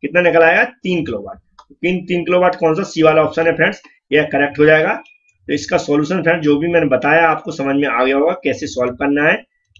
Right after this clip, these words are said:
ठीक है friends, अब next question की बात करते हैं। Next question में लिखा है फ्रेंड, during a refrigeration cycle heat is rejected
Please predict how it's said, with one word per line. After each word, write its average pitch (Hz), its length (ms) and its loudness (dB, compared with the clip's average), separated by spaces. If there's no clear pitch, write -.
ठीक 147 100 0
है 165 60 0
friends, 214 280 -2
अब 143 100 -2
next 175 240 0
question 151 300 -2
की 143 60 0
बात 139 220 0
करते 165 240 0
हैं। 220 200 -2
Next 135 400 -4
question 196 260 -2
में 196 100 0
लिखा 170 160 2
है 175 80 0
फ्रेंड, 180 360 -6
during 170 340 2
a 233 200 4
refrigeration 160 560 0
cycle 160 340 0
heat 180 460 -4
is 202 120 -2
rejected 160 520 0